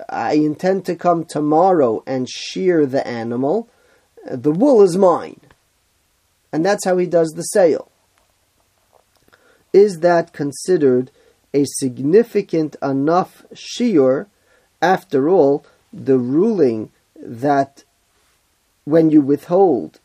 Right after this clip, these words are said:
it's not considered a complete sale, was not because the pasuk said it by sale, the pasuk said it by shchita. What kind of shiur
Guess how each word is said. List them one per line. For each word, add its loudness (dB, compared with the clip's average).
it's -6
not -4
considered -4
a 0
complete -8
sale, 2
was 0
not -2
because -2
the -8
pasuk -8
said 0
it -4
by 0
sale, 0
the -6
pasuk -4
said 2
it -2
by 2
shchita. 0
What 2
kind -2
of -2
shiur 0